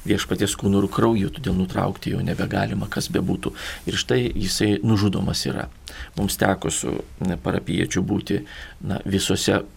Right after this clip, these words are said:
kiek žinome, vie-, vietų, kur susijusi su, su metropolitu Makarijum ir tame tarpe jo nužudymo vietoje.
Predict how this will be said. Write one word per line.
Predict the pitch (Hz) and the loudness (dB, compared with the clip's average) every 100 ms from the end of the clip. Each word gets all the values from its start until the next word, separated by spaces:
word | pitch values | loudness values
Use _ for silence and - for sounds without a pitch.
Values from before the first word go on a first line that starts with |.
| - - | -16 -4
kiek | - 202 185 | 2 4 4
žinome, | 202 190 147 92 | 4 4 2 2
vie-, | 98 - | 2 0
vietų, | 95 101 120 - 117 - | 2 4 4 2 0 0
kur | - - | -4 -4
susijusi | - 87 - 101 95 - 92 - - - - | -6 -6 0 2 0 -2 -6 -8 -10 -10 -10
su, | - - 92 92 - | -4 0 2 2 -2
su | - 98 98 - | -2 0 0 -2
metropolitu | 73 87 95 - - 98 95 98 | -2 0 0 0 0 0 2 2
Makarijum | 95 98 95 98 95 - | 2 4 4 4 0 0
ir | - 98 | 0 0
tame | - 92 90 | 2 2 4
tarpe | 95 101 - 95 | 2 2 2 0
jo | 92 95 95 | 2 2 2
nužudymo | 95 98 95 101 | 2 2 2 0
vietoje. | 95 95 - - - | 0 0 -2 -6 -8